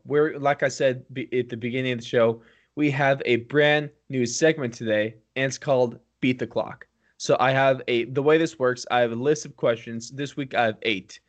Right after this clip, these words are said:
They're all yes or no questions, and I am going to give Jalen thirty seconds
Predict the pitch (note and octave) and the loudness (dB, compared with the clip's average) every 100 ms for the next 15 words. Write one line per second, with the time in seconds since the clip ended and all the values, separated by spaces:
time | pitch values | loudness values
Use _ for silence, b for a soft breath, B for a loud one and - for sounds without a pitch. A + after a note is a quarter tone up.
0 | _ _ D3 B2+ C#3+ D#3+ D3+ C#3 C#3+ D#3 | _ _ -2 4 6 4 2 -2 -2 -4
1 | C#3 B2+ - B2+ B2 B2+ B2 - _ _ | -4 -4 -2 -2 -2 -8 -8 -12 _ _
2 | _ _ C3 B2+ B2 C#3+ D3 C#3 C#3 C3+ | _ _ -4 0 0 0 0 -2 -2 -2
3 | C3 B2 A#2 C#3 C3 A2 - _ _ - | -4 -4 -2 -2 -2 -6 -10 _ _ 0
4 | E3 E3+ E3+ F3 D#3+ - - D#3 - B2 | 4 4 2 -4 -8 -12 0 0 0 -6
5 | A2+ - | -8 -14